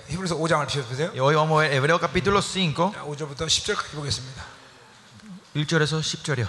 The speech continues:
Speaker 1: 예.
Speaker 2: Vamos a ver el libro de Hebreo capítulo cinco, versículo uno al diez.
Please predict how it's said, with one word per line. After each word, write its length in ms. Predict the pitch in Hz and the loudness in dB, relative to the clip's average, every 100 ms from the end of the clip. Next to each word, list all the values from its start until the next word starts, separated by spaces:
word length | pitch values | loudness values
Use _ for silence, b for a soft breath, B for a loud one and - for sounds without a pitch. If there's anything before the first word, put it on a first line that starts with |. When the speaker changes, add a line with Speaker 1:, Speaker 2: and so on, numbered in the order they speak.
| - | -4
Speaker 1:
예. 180 | 147 120 92 - - - - - - - - - 110 104 - - | -4 -4 -6 -12 -20 -20 -20 -20 -20 -20 -20 -18 -16 -16 -14 -4
Speaker 2:
Vamos 180 | 131 139 | 0 2
a 20 | |
ver 80 | 143 | 2
el 40 | |
libro 240 | 147 156 151 | 4 4 6
de 60 | |
Hebreo 280 | 143 151 156 | 6 2 0
capítulo 540 | 143 - 156 175 180 | -2 -6 -6 -2 0
cinco, 540 | 175 - 180 156 156 165 | 2 2 0 0 -2 0
versículo 640 | 135 - 156 - 156 156 - | 0 0 -2 -2 0 0 2
uno 400 | 185 180 180 175 | 2 2 2 0
al 160 | 135 123 | -4 -2
diez. 540 | 127 101 - - - | -2 -2 -2 -4 -6